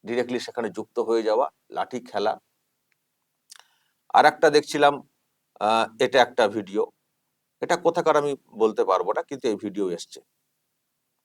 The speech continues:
তো পুলিশ যখন নিজেরাই, আমরা দেখছি পুলিশের লোকেরাই যুক্ত হয়ে যাচ্ছেন লাঠি খেলাতে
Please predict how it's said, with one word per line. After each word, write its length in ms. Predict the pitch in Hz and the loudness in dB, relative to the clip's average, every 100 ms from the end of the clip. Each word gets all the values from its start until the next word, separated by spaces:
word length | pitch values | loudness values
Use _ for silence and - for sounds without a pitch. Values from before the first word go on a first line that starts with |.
| _ _ _ _ _ _ _ _ | _ _ _ _ _ _ _ _
তো 40 | 196 202 - _ | 2 2 -14 _
পুলিশ 320 | - 185 220 240 | 0 2 4 4
যখন 280 | - 220 247 196 | 6 6 6 4
নিজেরাই, 440 | 175 190 226 233 226 - _ _ _ - | 2 6 8 8 4 -8 _ _ _ -2
আমরা 200 | 160 190 | 2 4
দেখছি 240 | 190 190 | 2 0
পুলিশের 420 | 220 185 190 233 | 0 -2 4 4
লোকেরাই 420 | 196 170 175 226 220 | 6 4 6 6 6
যুক্ত 320 | - 180 - | 2 -6 0
হয়ে 220 | 160 151 | 4 6
যাচ্ছেন 360 | 123 117 - 117 | 4 0 0 0
লাঠি 320 | 107 117 139 | 2 2 0
খেলাতে 400 | - 98 92 - | -10 -4 -4 -4